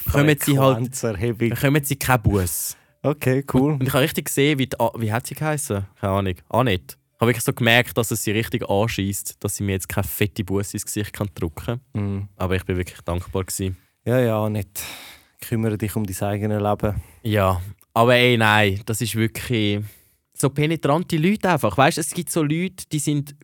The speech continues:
Speaker 1: grundauf ehrlich.
Speaker 2: Mhm.
Speaker 1: Kennst du so Leute, die immer sagen müssen, was sie denken?
Speaker 2: Ja.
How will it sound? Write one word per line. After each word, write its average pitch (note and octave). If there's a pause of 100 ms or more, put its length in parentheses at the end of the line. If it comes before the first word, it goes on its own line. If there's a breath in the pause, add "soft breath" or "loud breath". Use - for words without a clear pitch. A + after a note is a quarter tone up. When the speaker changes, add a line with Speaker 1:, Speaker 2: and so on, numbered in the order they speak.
(120)
Speaker 1:
grundauf D3
ehrlich. F3+ (340)
Speaker 2:
Mhm. G#2 (840)
Speaker 1:
Kennst G3
du A3
so F#3+
Leute, F#3
die D3
immer F#3
sagen D#3
müssen, C#3
was B2
sie -
denken? G2 (480)
Speaker 2:
Ja. G#2+